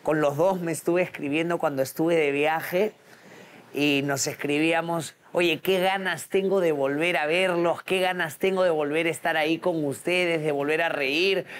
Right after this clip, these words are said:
de volver a crear momentos, situaciones".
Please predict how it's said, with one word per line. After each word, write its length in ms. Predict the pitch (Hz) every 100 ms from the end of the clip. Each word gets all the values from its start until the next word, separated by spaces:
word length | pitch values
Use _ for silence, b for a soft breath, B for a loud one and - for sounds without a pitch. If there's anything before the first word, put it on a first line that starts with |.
| B
de 100 | 185
volver 320 | 170 156 175
a 100 | 185
crear 320 | - 156 170
momentos, 800 | 170 165 156 170 185 185 180 160
situaciones". 1000 | - 147 147 131 - 180 175 170 175 180